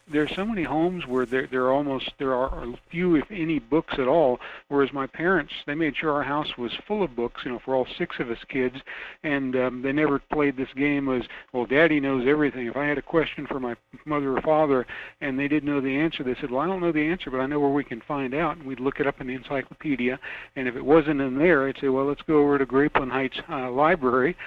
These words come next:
and we'd look it up in the, you know, the, the encyclopedias or other books there.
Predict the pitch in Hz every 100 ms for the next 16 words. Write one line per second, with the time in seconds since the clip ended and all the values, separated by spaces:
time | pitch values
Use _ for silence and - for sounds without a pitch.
0 | - - 135 131 127 143 - 143 139 -
1 | 135 131 127 123 - - 160 123 127 120
2 | - - - - 131 117 151 - 143 147
3 | 135 135 123 123 135 139 117 135 - 139
4 | 139 165 131